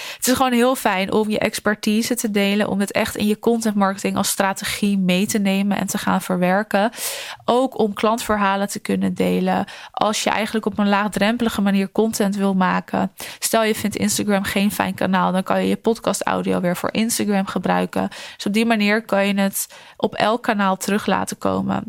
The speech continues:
Waardoor dit dus een hoofdkanaal kan zijn en je dus één keer een aflevering opneemt, de audio onder videootjes zet en dat overal kan hergebruiken.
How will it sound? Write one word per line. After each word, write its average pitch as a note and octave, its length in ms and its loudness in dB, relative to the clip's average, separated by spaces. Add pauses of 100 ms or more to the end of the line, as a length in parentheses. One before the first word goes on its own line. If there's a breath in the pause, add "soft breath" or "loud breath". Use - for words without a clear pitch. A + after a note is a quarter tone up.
(140)
Waardoor G3 480 0
dit G3 180 0
dus G#3+ 120 2
een F#3+ 100 0
hoofdkanaal A3 680 2
kan G#3+ 240 0
zijn G3+ 380 0
en G3+ 120 2
je F#3+ 100 0
dus G3 160 -2
één A#3 220 -2
keer - 160 -4
een F#3 100 -2
aflevering G#3 640 -2
opneemt, G#3 640 -4 (120)
de F#3 160 0
audio G3+ 420 2
onder F#3+ 320 -2
videootjes G#3+ 720 0
zet - 640 -2
en G#3 100 0
dat A3 180 0
overal A3+ 460 2
kan G3 200 0
hergebruiken. F#3+ 920 -2